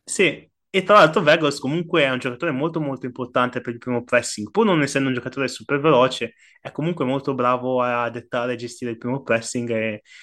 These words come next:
anche lì secondo me si vede un po' quello che era la volontà di, di Ten Hag di, di avere una squadra più intensa e non possesso, e sicuramente rispetto all'inizio stagione, se vi ricordate per esempio anche nel derby perso all'andata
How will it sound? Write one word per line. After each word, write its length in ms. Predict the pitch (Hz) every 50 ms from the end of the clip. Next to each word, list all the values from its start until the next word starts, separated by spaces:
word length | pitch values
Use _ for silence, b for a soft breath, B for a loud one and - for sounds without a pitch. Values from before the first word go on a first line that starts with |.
| B B B -
anche 280 | 147 156 156 156 156
lì 300 | 147 139 147 143 135 135
secondo 420 | 127 - - - 127 127 123 127 127
me 160 | 127 123 120
si 240 | 123 - - 127 123
vede 320 | 120 135 135 127 123 123
un 120 | 120 117 113
po' 280 | - 127 123 120 120 120
quello 200 | - 120 120 120
che 100 | 120 127
era 100 | 123 123
la 100 | 120 120
volontà 680 | 117 117 117 117 117 117 113 123 117 117 117 117 117
di, 340 | 113 113 113 113 110 110 -
di 80 | 113 113
Ten 160 | - 127 123
Hag 280 | 123 123 123 117 110 120
di, 340 | 110 117 117 117 113 113 113 B B B B B B B B B B _ _
di 160 | - 123 131 135
avere 200 | 131 131 151 156
una 100 | 151 135
squadra 280 | 127 - - 135 131 131
più 120 | - 143
intensa 440 | 131 127 - 143 135 135 127 - 131
e 40 | 123
non 200 | 120 123 123 120
possesso, 680 | - 139 127 - - 131 123 127 127 - - 131 123 107
e 100 | 98 135
sicuramente 400 | - - - 160 156 175 160 165
rispetto 380 | 147 143 - - 143 139 -
all'inizio 400 | 139 131 131 131 135 135 - 143
stagione, 640 | 131 - - 151 139 131 139 151 156 151 143 135 127 -
se 120 | - 135
vi 40 | 127 127
ricordate 420 | 127 135 127 131 135 131 - 127
per 100 | - 123
esempio 240 | 117 127 127 127 131
anche 140 | 127 - 131
nel 180 | 127 120 117
derby 320 | 123 131 127 127 127 120 -
perso 320 | - 127 120 - - -
all'andata 540 | 120 120 120 123 127 123 120 - 127 120 b